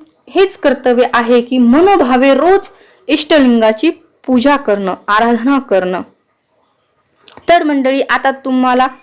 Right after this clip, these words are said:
तुमच्या प्रश्नांची उत्तरं भेटलेलीच असतील. भगवान शिव कुठे राहतात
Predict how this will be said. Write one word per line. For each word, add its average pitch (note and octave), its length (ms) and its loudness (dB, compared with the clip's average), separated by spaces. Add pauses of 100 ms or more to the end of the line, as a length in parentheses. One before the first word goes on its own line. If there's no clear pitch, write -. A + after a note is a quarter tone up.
(400)
तुमच्या C4 280 2
प्रश्नांची B3+ 480 -2
उत्तरं A#3+ 380 0
भेटलेलीच B3+ 580 2
असतील. G#3 340 0
भगवान A#3+ 400 2
शिव E4 220 -2
कुठे D#4+ 400 0
राहतात A3 360 -4